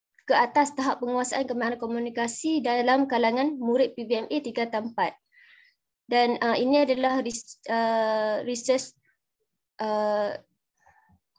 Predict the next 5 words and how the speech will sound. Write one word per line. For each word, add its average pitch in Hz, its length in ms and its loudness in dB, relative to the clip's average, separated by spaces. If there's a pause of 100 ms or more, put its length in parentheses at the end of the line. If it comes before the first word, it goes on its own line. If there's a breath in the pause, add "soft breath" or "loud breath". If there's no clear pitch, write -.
(960)
persoalan 262 320 4
kajian 240 420 2
iaitu, 277 380 0 (480 loud breath)
wujudkah 285 640 2
keberkesanan 262 960 2